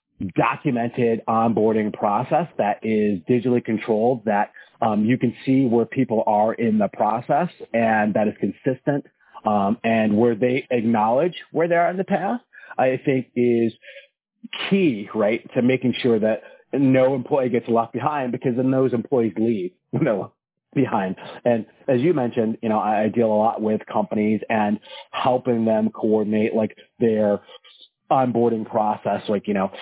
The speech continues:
um, in some cases hiring their employees and posting those jobs and doing applicant tracking to electronically onboarding them with the things like their W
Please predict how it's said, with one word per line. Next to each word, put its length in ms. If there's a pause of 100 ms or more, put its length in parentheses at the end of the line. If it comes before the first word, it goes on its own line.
(140)
um, 320 (320)
in 160
some 160
cases 320
hiring 560
their 140
employees 500
and 160
posting 480
those 180
jobs 320
and 100
doing 200
applicant 460
tracking 560
to 280 (380)
electronically 800 (180)
onboarding 540
them 180
with 140 (140)
the 60
things 300
like 140
their 120
W 380